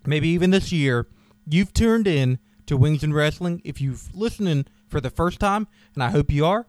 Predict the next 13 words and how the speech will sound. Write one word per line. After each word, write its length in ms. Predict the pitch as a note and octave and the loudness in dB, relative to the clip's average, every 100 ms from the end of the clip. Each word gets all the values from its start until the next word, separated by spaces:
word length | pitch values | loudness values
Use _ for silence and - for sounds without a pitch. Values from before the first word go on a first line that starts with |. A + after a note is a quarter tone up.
| _ - | _ -10
I 60 | C3+ | -4
hope 200 | D3 B2+ | -2 -2
you're 140 | C3 | -2
returning. 480 | B2+ A#2 F3+ B3 B3 _ _ | -2 0 0 0 -4 _ _
I 60 | C3+ | -2
hope 160 | C#3 - | 2 2
you, 60 | |
this 200 | C3+ C#3 | 2 -2
is 160 | C#3 B2 | -2 -2
maybe 220 | C#3+ C3 | -2 0
the 100 | A#2+ | -4
third, 340 | - E3 G3+ - | 0 0 0 -4
fifth, 320 | F3 G3+ G3+ | -2 -2 -4